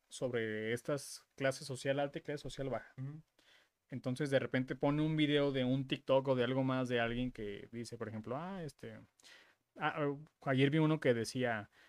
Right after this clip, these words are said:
Speaker 1: yo, er-, eran puros hijos de gente adinerada que decían, 'Yo estudié mercadotecnia y terminé siendo jefe de ventas'".
Speaker 2: Ujú.
Speaker 1: O, o más bien otra cosa, más bien jefe del departamento de, de atención al, al cliente.
Speaker 2: Ujú.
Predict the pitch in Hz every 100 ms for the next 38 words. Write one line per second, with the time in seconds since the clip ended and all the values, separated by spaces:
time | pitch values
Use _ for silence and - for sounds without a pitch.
0 | _ - 139 160 165 180 175 208 208 202
1 | 208 202 160 123 110 - - 147 170 156
2 | 139 120 139 151 156 127 127 139 135 117
3 | 123 131 139 170 170 175 175 139 127 151
4 | 180 202 214 185 135 120 123 123 151 151
5 | 156 143 160 131 123 123 107 - - 131
6 | 131 151 _ _ - 143 120 120 123 131
7 | 131 139 160 156 165 156 147 147 131 139
8 | 143 139 127 147 139 165 147 120 120 117
9 | - 120 127 127 143 131 107 110 - -
10 | 113 _ _ _ _ _ _ _ _ _
11 | 135 123 120 113 113 110 127 135 127 110
12 | - 107 - 113 107 _ - 123 131